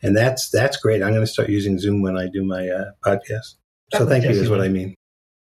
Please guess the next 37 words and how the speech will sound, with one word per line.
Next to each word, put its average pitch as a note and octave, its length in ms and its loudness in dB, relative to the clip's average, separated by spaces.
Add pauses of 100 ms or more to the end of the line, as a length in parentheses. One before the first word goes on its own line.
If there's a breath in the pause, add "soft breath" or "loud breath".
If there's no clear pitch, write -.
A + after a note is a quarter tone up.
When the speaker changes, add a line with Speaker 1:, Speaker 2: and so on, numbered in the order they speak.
(140)
Speaker 2:
That G3+ 100 2
was C3 140 0
Jesse A#2+ 300 0
Liberty. A2+ 420 0 (840)
Jesse D3+ 400 0
is C#3 160 2
a A2+ 60 -2
principal C#3+ 380 2
developer B2 580 0
specializing A2+ 600 2
in G#2 160 0
web A#2+ 260 0
and B2 100 2
mobile C#3 440 2
and A#2+ 160 -2
has A2+ 160 0
been G#2 180 -4
programming C#3+ 520 2
in G#2+ 120 -4
C - 140 0
sharp C#3+ 320 0
for C#3 100 -10
twenty D#3+ 280 0
years. - 360 -4 (540)
He's A2+ 180 0
a A2 40 -2
Microsoft C3 540 0
M C3 100 2
V A#2 140 0
P, G#3 340 -2 (200)
a E3 60 0
Xamarin B2 440 2
M G#2+ 140 -2
V A2+ 100 0
P, D3+ 340 0 (120)
an D3 160 -4
author, A#2+ 440 -2